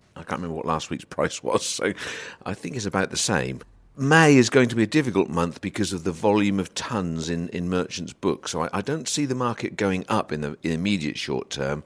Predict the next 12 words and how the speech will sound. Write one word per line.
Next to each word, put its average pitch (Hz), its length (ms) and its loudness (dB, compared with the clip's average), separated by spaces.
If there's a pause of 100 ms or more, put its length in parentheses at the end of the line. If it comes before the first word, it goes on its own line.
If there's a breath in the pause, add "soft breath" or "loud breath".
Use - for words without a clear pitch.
(120)
because 104 220 -4
there 104 120 2
is 98 120 0
enough 104 320 0
wheat 98 300 0
to - 180 -8
satisfy 90 640 -4
any 85 160 -4
demand 76 360 -2
that - 120 -10
comes 76 240 -6
forward. 62 540 -6